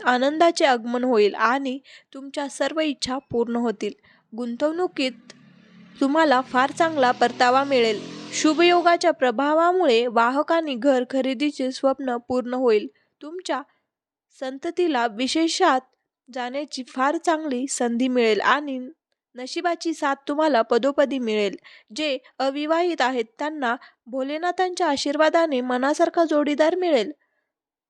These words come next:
संतती सुखाचीही प्राप्ती होईल. कार्यक्षेत्रात कुंभ राशीच्या लोकांना त्यांच्या आवडीच्या स-, स्थानी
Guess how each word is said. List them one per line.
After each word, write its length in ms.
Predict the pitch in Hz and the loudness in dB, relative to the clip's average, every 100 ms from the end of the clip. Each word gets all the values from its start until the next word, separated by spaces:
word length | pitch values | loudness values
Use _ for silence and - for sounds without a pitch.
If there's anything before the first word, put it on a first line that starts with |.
| _ _ _ - | _ _ _ -8
संतती 600 | 294 311 349 349 339 330 | -8 -4 -4 0 0 0
सुखाचीही 960 | - 302 262 277 277 - 311 311 254 269 _ | -2 -4 0 0 0 0 2 2 -2 -4 _
प्राप्ती 380 | 254 254 _ 302 | -12 -12 _ -4
होईल. 360 | 311 277 208 - _ _ | -2 -2 -2 -8 _ _
कार्यक्षेत्रात 720 | 240 240 302 - 359 349 269 254 _ | -10 -8 -8 -6 -6 -2 -4 -4 _
कुंभ 220 | 330 349 | -4 2
राशीच्या 480 | 392 381 359 320 277 | 2 2 0 0 2
लोकांना 580 | 254 254 320 349 285 269 - _ _ _ - | 2 4 2 0 -2 -8 -10 _ _ _ -14
त्यांच्या 440 | 294 330 277 233 - _ _ _ | -14 -10 -8 -8 -10 _ _ _
आवडीच्या 580 | 247 247 294 302 330 320 330 | -12 -8 -8 -4 -2 -2 -6
स-, 140 | - - _ _ _ _ _ | -18 -20 _ _ _ _ _
स्थानी 480 | - 269 302 277 | -20 -8 -6 -6